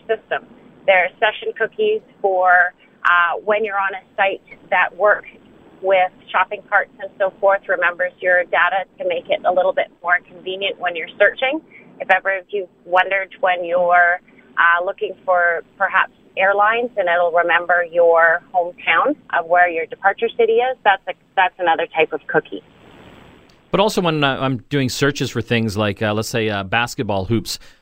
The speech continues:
Speaker 2: uh, suddenly, uh, all the search, searches I do or the sites I'm going to suddenly have basketball hoop ads.
Speaker 1: And that's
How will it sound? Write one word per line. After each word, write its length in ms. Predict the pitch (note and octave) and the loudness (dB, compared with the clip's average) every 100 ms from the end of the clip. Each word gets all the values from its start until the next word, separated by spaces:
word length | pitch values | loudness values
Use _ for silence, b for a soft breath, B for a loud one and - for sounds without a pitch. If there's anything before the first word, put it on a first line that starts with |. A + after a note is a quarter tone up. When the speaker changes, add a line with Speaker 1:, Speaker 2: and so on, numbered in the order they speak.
| b | b
Speaker 2:
uh, 220 | A2+ A2+ | -4 -2
suddenly, 600 | - D3+ D#3 E3 D#3+ C#3+ | -2 0 2 0 0 0
uh, 200 | B2 A#2+ - | 2 2 0
all 220 | C3 F3+ | 0 2
the 100 | F#3 | 0
search, 640 | - D#3+ - - - - | 2 0 0 -4 -4 -8
searches 380 | - E3 D#3+ C3+ | -4 -4 -2 0
I 100 | C3+ | 2
do 500 | A#2+ C3+ D3 D3+ C#3 b b - | 2 0 2 2 0 b b 0
or 280 | B2 A#2+ | 2 2
the 140 | A2+ A2+ | 0 -4
sites 360 | - D3 D3+ D3 | -2 -2 0 -4
I'm 120 | C3 | -2
going 220 | B2+ B2+ | -2 -2
to 260 | - C3 A#2 | -2 -4 -4
suddenly 320 | - C#3+ C#3 | -4 -2 -2
have 240 | B2+ B2+ A2+ | -2 -2 0
basketball 480 | B2+ C#3+ A#2+ G#2+ | -2 -2 -2 -2
hoop 180 | G2 G#2+ | -2 0
ads. 340 | F2+ D#2+ - - _ _ _ _ _ - B B B B | 0 -2 -4 -14 _ _ _ _ _ -14 B B B B
Speaker 1:
And 200 | - A3+ | 8 8
that's 240 | A#3+ E4+ | 8 4